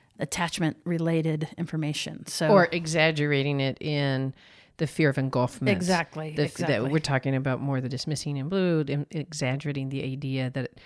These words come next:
Speaker 2: if I get connected with someone else, I'm actually gonna lose my own sense
Speaker 1: Yeah,
Speaker 2: of
Speaker 1: the,
Speaker 2: self.
Speaker 1: the Hoover, the vacuum Hoover over there that's gonna
Speaker 2: <laughs>
Speaker 1: suck you up into oblivion. <laughs> Those needy bastards that all want, <laughs> want a piece of you. <laughs>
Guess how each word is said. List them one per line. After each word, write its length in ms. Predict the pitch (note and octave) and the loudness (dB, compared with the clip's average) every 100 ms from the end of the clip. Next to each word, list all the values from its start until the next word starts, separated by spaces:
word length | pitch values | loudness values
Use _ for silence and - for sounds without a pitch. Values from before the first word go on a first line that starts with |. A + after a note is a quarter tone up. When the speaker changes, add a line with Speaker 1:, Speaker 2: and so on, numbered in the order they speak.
| - - _ | -20 -20 _
Speaker 2:
if 220 | - C#3 | -8 -6
I 140 | A#2 C3 | -2 -2
get 280 | B2+ C3 - | -2 -6 -6
connected 640 | C#3 B2+ B2 - B2 - _ | -4 -2 -4 -4 -6 -8 _
with 180 | E3+ D3 | -4 -4
someone 360 | - D3 C3 B2 | 0 0 0 -2
else, 240 | B2 A#2+ | -4 -4
I'm 120 | C3 C3 | -4 -6
actually 280 | A#2 - | -6 -8
gonna 220 | C#3 C3 B2 | -6 -6 -6
lose 280 | E3 D3+ C#3 | -4 -2 0
my 120 | C3+ B2 | -2 0
own 220 | D3+ D3+ | 2 2
sense 320 | - G#2 F#3 | 0 -4 -2
Speaker 1:
Yeah, 60 | E3 | 0
Speaker 2:
of 100 | E3+ | 2
Speaker 1:
the, 60 | |
Speaker 2:
self. 140 | F3+ F3+ | 4 6
Speaker 1:
the 100 | F#3+ | 4
Hoover, 340 | F#3 A#3 F3+ | 4 4 4
the 100 | F3 | 2
vacuum 400 | F3 F#3+ - G3 | 4 2 4 4
Hoover 300 | F3+ F#3 F3+ | 6 6 6
over 200 | E3+ E3 | 6 6
there 160 | E3+ F3 | 6 6
that's 160 | D#3 | 6
gonna 200 | G3 F3 | 6 6
Speaker 2:
<laughs> 0 | |
Speaker 1:
suck 460 | C4+ - F3 B3+ - | 6 6 6 6 4
you 160 | A#3 G3+ | 4 6
up 180 | G3+ | 6
into 460 | G3+ A3 B3+ - - | 4 4 6 6 6
oblivion. 580 | A#3+ A3 A3+ A3 D#4+ E3+ - - F4 - G#4 - | 6 10 10 10 8 6 2 -2 -2 0 -2 0
<laughs> 640 | D4+ - - - - - - | -4 -4 -6 -6 -6 -8 4
Those 160 | C4 | 6
needy 300 | A#3 A3 G3+ | 8 8 6
bastards 640 | F#3 F3+ E3 - F3+ F3 | 6 6 6 2 0 2
that 100 | F#3 | 4
all 160 | E3+ E3 | 4 4
want, 460 | E3+ F3+ - - - | 2 2 2 2 8
<laughs> 20 | |
want 140 | B3+ | 8
a 40 | G#3+ | 8
piece 260 | - A#3+ | 6 4
of 100 | C#4+ A#3 | 4 4
you. 160 | - | 4
<laughs> 40 | - | 4